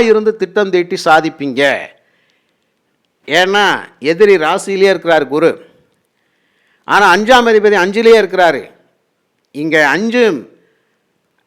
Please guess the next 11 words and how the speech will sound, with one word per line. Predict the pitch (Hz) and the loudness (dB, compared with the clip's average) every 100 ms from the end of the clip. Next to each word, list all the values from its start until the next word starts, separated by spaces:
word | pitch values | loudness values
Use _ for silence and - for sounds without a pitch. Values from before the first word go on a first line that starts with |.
| _ _ 135 | _ _ -6
குருவும் | 165 233 226 196 | 2 2 2 -2
சம்பந்தப்படுகிறார்கள். | 175 220 226 - 185 180 170 135 107 - 139 | -6 -4 -6 -4 -4 0 0 -2 -8 -10 -10
அஞ்சாம் | 185 196 185 160 | 0 2 2 2
பார்வையாக | 170 190 175 165 156 156 254 254 _ _ _ | 2 4 2 2 2 0 -2 -6 _ _ _
இந்த | 147 160 147 - | -10 -6 -6 -2
செவ்வாயை | 160 180 185 170 139 127 | -2 0 0 0 -2 -4
குரு | 185 | -4
பகவான் | 185 160 160 156 - 139 | -2 -4 -4 -6 -2 0
பார்ப்பது | 170 175 160 | 0 -2 -6
அப்படிங்கிறது | 147 139 190 160 | -6 -8 -6 -4
வீழ்த்தவே | 202 208 196 | -4 -4 -2